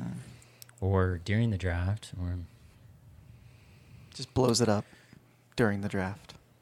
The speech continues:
Speaker 1: Well, I mean, this is the ideal situation, right, for Presti, is that he's got these guys that he's been looking to trade that have
Speaker 2: Mm-hmm.
Speaker 1: that are looking good.
Speaker 2: That have just performed all season long.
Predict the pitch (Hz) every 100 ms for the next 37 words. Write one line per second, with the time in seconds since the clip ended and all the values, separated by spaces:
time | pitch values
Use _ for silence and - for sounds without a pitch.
0 | _ _ _ _ _ _ 139 156 - 156
1 | 156 156 185 190 156 151 131 127 123 123
2 | - 113 117 107 107 107 104 98 104 104
3 | 107 101 95 90 95 92 92 92 - _
4 | - 113 101 113 104 101 95 95 98 95
5 | 92 92 90 - 90 90 92 87 82 -
6 | 92 87 - 82 80 80 - - _ -
7 | 123 110 101 - 95 90 98 113 87 -
8 | 104 85 82 139 135 110 113 - 127 117
9 | 131 120 117 107 - 120 107 110 101 98